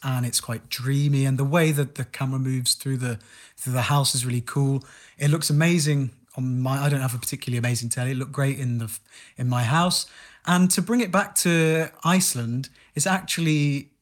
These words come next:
the cinematographer, Sturla Brandt Grøvlin. He actually was the cinematographer on three films we've covered, Ellie. I don't know if you knew this before we went in, but he shot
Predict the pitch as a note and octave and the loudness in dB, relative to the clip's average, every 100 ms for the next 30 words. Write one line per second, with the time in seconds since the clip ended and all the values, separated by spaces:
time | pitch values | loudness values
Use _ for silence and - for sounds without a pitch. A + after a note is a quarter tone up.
0 | _ - D3+ - F#3+ D#3+ F3+ E3+ D3+ - | _ -8 -2 2 2 2 0 0 -4 -4
1 | A2+ A2+ _ _ - - D3+ D3 C#3+ C#3 | -6 -8 _ _ -4 0 2 2 2 0
2 | C#3+ - D3 D3 C3+ A#2+ A2+ A2+ _ - | -2 -4 -2 0 0 -4 -6 -8 _ -20
3 | _ _ _ - F#3 F#3 F3+ - E3+ E3 | _ _ _ -2 2 2 2 0 2 2
4 | D#3+ D#3 _ _ _ _ _ - D#3 D3+ | 0 -4 _ _ _ _ _ -2 2 2
5 | E3+ D#3+ D3 D#3+ D#3 - D3 D3 E3 D3+ | 2 2 2 0 0 0 0 0 0 0
6 | D#3 D3 D3 C3 - E3 C3 A#2+ A#2+ B2 | 0 -2 -2 -2 -2 0 0 -2 -4 -2
7 | D#3+ E3 D#3 C3+ - - - C#3+ D3+ E3 | 0 2 0 0 -6 -8 0 2 4 4
8 | D#3 D3 - C#3 D3 C3+ C3 B2+ C3+ C3+ | 4 0 -2 -6 -4 -2 -2 -2 -2 0
9 | C#3 A#2 A#2 _ _ _ _ _ _ - | 0 0 -6 _ _ _ _ _ _ -2
10 | E3 D#3 F#3 F#3 F3+ F3 F3 - _ _ | 2 4 6 6 6 4 0 -6 _ _
11 | - - E3 D#3 - - | -4 0 2 0 -2 -8